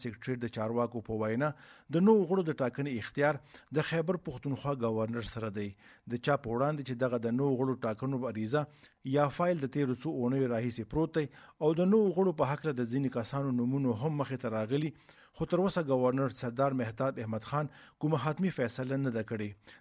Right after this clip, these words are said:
د کومې له وجې چې د فاټا ټریبیونل کار ډېر متاثره شوی. په قبایلي چارو خبر ځینې کسانو په وینا یا خو د خیبر پښتونخوا ګورنر د چا تړاو چې د مسلم لیگ نواز ډلې سره دی، د سینټ ټاکنو کې د مصروفیت له وجې دغه مهمه ذمهواري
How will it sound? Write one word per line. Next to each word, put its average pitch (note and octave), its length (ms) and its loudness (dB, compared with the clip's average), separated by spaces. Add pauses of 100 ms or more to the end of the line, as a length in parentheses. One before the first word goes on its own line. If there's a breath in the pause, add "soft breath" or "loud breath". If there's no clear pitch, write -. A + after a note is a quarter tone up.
(100)
د - 100 -2
کومې C3 240 2
له A#2 120 4
وجې D3+ 240 0
چې C3 120 -6
د - 20 0 (180)
فاټا B2+ 220 -2 (120)
ټریبیونل A#2+ 360 -4 (140)
کار D3 100 4 (100)
ډېر B2+ 100 2 (100)
متاثره G#2+ 440 -4 (100)
شوی. G#2+ 260 -4 (500 loud breath)
په D#3+ 120 0
قبایلي F#3+ 420 4
چارو G3 260 4
خبر C#3+ 240 0
ځینې C#3 300 0
کسانو C3+ 420 -2
په A2+ 140 -4
وینا A2+ 280 0 (460 loud breath)
یا F#3+ 220 6
خو F#3 100 0
د D3+ 80 -4
خیبر C#3+ 380 -2
پښتونخوا B2+ 440 -4 (120)
ګورنر A2+ 500 0 (380 loud breath)
د D#3 120 0
چا G3+ 80 4 (120)
تړاو D#3+ 260 2
چې D3 140 -4
د C3 100 2
مسلم B2 340 -2
لیگ C3+ 200 -2
نواز A#2+ 340 4
ډلې D#3+ 220 2
سره D#3+ 200 2
دی، D#3 80 2 (380 loud breath)
د D#3 120 0
سینټ F#3+ 300 2
ټاکنو E3 380 0
کې D#3 180 -2
د B2+ 80 4
مصروفیت A#2+ 560 -2
له A2 140 -2
وجې D#3 200 2 (400 loud breath)
دغه F#3 220 6
مهمه C#3 380 0
ذمهواري A#2 340 2